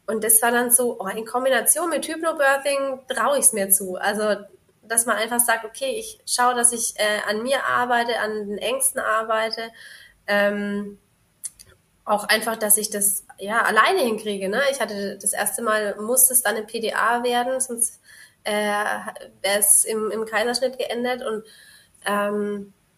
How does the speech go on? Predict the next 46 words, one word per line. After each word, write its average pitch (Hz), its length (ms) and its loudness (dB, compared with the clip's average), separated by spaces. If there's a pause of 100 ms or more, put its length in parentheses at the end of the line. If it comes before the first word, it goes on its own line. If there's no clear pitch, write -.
(360)
da 214 120 2
war's 214 160 2
dann 233 140 2
einfach 220 260 -2
so, 240 220 2
dass 226 180 0
ich 214 140 -12
gesagt 214 240 -4
habe, 214 100 -10
okay, - 240 -2
und 208 140 0
jetzt 208 400 -4
bin 226 120 -2
ich 220 140 -6
praktisch 208 300 -2
im 214 100 -4
Geburtshaus, 233 460 -2
dann 226 360 0
mehr 208 200 2
oder 208 180 0
weniger 214 380 0
so 202 440 -4
bei 190 220 4
mir 254 560 2
und, 233 380 -6
äh, 214 300 -4 (300)
brauche - 240 4
das 208 140 0
dann 180 140 -4
einfach 185 300 -8
dafür. 185 500 -8 (720)
Und, 208 360 -2
ähm, 196 680 0 (200)
ja, 196 220 2
die 196 180 -2
Atmungen, 254 680 4 (100)
äh, 220 540 -2 (260)
wusste 240 300 2
ich, - 60 -2
dass 214 180 2
ich - 520 -4
die 233 140 0
einfach 208 260 0
intensiv 226 480 0
üben 277 280 -10
kann, 254 200 -2